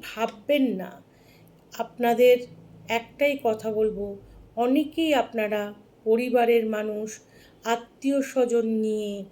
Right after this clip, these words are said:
আপনারা বেশি চিন্তিত হয়ে পড়েন এবং কে কি ভাবলো আপনার কাজে কর্মে, আপনারা সেটা নিয়ে এতটাই ভাবতে থাকেন যে আসল কাজগুলো থেকে আমরা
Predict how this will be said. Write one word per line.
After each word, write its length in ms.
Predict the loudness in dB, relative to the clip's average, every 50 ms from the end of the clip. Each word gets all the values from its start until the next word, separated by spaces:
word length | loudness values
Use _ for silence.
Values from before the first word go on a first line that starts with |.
| -20 -20 -20 -20 -16 _
আপনারা 400 | -10 -10 -8 -6 -6 -4 -2 -4 -4
বেশি 420 | -4 -6 -6 -6 -6 -8 -10 -12
চিন্তিত 500 | -12 -10 -10 -10 -10 -10 -10 -12 -10 -8 -8
হয়ে 280 | -8 -6 -6 -8 -8 -6 -6
পড়েন 280 | -6 -4 -4 -4 -6 -8 -12 -16 -20 -20 -20 -20 _ _
এবং 280 | 0 2 6 6 6 6 6 2 -4 -8 -16 _ _ _ _ _ _ _
কে 300 | -2 0 2 2 2 2 -2 -12 _
কি 200 | -2 0 0 0
ভাবলো 960 | 0 -4 -10 -14 -14 -14 -4 -2 -2 -2 -2 0 2 2 2 2 2 -2 -8 -12 -18 _ _
আপনার 500 | -8 -8 -8 -8 -6 -6 -4 -4 -4 -4
কাজে 460 | -6 -6 -6 -4 -4 -4 -2 -4 -4 -4
কর্মে, 540 | 0 0 0 0 0 -2 -4 -4 -6 -6 -10 -16 _ -20 -20 -20 -20 -20 -20 -20 -14 -8
আপনারা 480 | -8 -8 -6 -6 -6 -4 -4 -4 -6 -6
সেটা 420 | -8 -4 -4 -4 -2 -2 -2 -2
নিয়ে 460 | -2 -4 -4 -4 -4 -4 -4 -6 -8 -10 -10
এতটাই 640 | -10 -10 -10 -4 -4 -4 -4 -2 0 0 0 0 -2
ভাবতে 460 | -4 -8 -8 -10 -10 -10 -6 -6 -6
থাকেন 520 | -6 -6 -12 -16 -18 -12 -10 -10 -10 -10 -12 -14 -20 _ -20 -20 -20 _ _ _ -12
যে 420 | -2 4 4 4 4 4 0 -6 -10 -18 -20 _ _ _
আসল 580 | -12 -12 -10 -10 -12 -4 0 2 2 2 0 -2
কাজগুলো 800 | -4 -4 -2 -2 -2 -4 -6 -10 -8 -6 -4 -2 -2 -2 -2 -6 -8 -6
থেকে 500 | -8 -8 -8 -6 -8 -8 -6 -6 -8 -10 -16 -20 -20 -20 -20 -20 -16 -10
আমরা 500 | -8 -6 -6 -4 -2 -2 -2 -4 -6